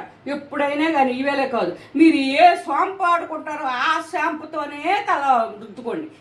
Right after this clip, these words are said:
పర్వాలేదు, ఏం అవ్వదు. ఇంకూడదు తల, ఇంక ఊడితే ఒకటో రెండు సార్లు ఇది రాసే, రాసే ముందు కూడా ఏమైనా ఊడితే ఊడొచ్చే కానీ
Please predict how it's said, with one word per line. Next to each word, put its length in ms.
పర్వాలేదు, 680
ఏం 260
అవ్వదు. 260
ఇంకూడదు 600
తల, 380
ఇంక 180
ఊడితే 480
ఒకటో 400
రెండు 180
సార్లు 320
ఇది 120
రాసే, 360
రాసే 320
ముందు 320
కూడా 280
ఏమైనా 360
ఊడితే 400
ఊడొచ్చే 520
కానీ 240